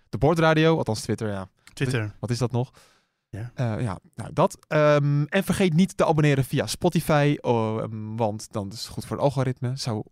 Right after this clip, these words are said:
Speaker 1: ons heel erg helpen om bepaalde concurrenten achter ons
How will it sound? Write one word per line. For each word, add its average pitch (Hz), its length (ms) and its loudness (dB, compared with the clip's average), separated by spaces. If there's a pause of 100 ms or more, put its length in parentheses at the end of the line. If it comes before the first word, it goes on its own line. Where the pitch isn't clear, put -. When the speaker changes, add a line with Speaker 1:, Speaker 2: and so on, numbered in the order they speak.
(100)
Speaker 1:
ons 120 320 -10
heel 143 180 4
erg 123 120 2
helpen 117 400 -4
om 104 260 -8 (160)
bepaalde 127 340 -6
concurrenten 127 580 0 (240)
achter 156 300 -4
ons 135 280 -6